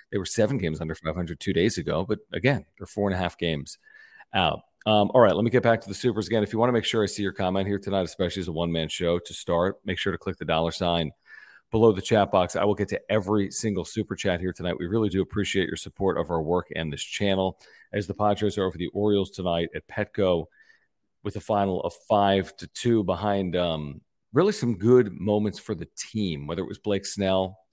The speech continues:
whether it was, um, again, Fernando Tatis Junior. I thought Xander Bogaerts' two-out R B I hit to give you a two one lead was really a crucial hit.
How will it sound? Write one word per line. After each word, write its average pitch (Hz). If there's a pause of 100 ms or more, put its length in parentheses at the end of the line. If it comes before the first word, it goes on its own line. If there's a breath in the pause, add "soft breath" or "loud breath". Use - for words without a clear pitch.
(1040 loud breath)
whether 104
it 95
was, 101
um, 82 (180)
again, 107
Fernando 104
Tatis 95
Junior. 92
I 110
thought 110
Xander 101
Bogaerts' 92
two-out 95
R 85
B 85
I 85
hit 87
to -
give 82
you 82
a 78
two -
one 85
lead 85
was 76
really 123
a -
crucial 101
hit. 87